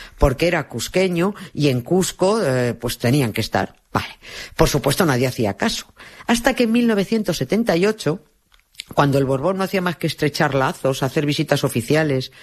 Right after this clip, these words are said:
y apañar negocios en beneficio propio, decidió,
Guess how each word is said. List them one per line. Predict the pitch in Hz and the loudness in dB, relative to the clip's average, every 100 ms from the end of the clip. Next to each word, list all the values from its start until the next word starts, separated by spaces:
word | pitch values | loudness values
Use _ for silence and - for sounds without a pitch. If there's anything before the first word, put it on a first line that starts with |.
| - _ | -20 _
y | 131 | -2
apañar | 131 131 135 151 | 0 0 0 0
negocios | 151 147 165 151 143 | 0 0 -2 -2 -2
en | 143 127 | -2 0
beneficio | 127 120 151 160 151 | -2 -2 -2 -2 0
propio, | 175 - 135 170 - - - 165 | -2 0 -2 -2 -12 -20 -4 2
decidió, | 226 233 226 185 214 196 220 | 2 2 0 2 2 0 -6